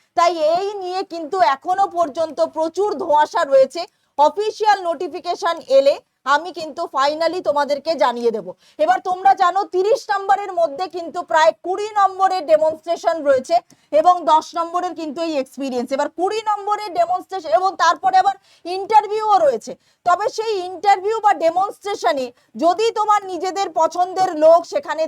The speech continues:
থেকে থাকে তাহলে তার কিন্তু প্রায়োরিটি পাওয়ার চান্স অনেক বেশি। তো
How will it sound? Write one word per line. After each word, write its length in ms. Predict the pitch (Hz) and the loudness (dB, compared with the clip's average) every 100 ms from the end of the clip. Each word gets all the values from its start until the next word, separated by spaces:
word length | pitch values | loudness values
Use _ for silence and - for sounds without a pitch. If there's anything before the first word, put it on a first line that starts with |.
| 294 | 0
থেকে 200 | - 294 302 | -2 -2 -2
থাকে 160 | 302 294 | -4 0
তাহলে 180 | 277 302 294 | 0 0 2
তার 140 | 302 320 | 0 -2
কিন্তু 180 | 349 359 320 | -8 -6 2
প্রায়োরিটি 440 | 285 285 302 311 262 | 4 2 0 -6 0
পাওয়ার 220 | 277 285 277 294 | 4 4 2 0
চান্স 180 | 294 285 277 | -2 -2 -4
অনেক 160 | 277 233 330 | -4 -4 -4
বেশি। 240 | 330 208 - _ _ | -4 -8 -12 _ _
তো 60 | - | -2